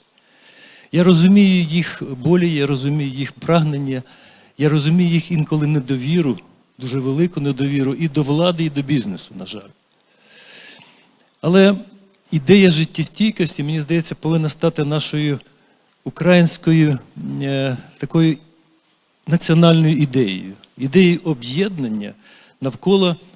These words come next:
цінностей взаємодопомоги, цінностей партнерства. Тому для нас, як для компанії, яка вже двадцять п'ять років вважає себе соціально відповідальною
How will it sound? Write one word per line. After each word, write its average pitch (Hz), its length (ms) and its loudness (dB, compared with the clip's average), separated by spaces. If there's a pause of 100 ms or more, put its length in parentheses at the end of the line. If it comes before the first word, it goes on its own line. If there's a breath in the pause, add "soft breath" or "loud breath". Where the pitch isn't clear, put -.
цінностей 180 640 -2
взаємодопомоги, 147 1000 -2 (200)
цінностей 143 480 -6
партнерства. 123 760 -10 (1300 soft breath)
Тому 190 440 6 (120)
для 151 160 -2
нас, 196 400 -2
як 156 160 -6
для 139 180 -4
компанії, 156 640 -4
яка 127 300 -6
вже 135 180 -6
двадцять 123 420 -10
п'ять 131 320 -10
років 127 400 -10
вважає 120 440 -6
себе 98 320 -16
соціально 123 480 -12
відповідальною 120 880 -12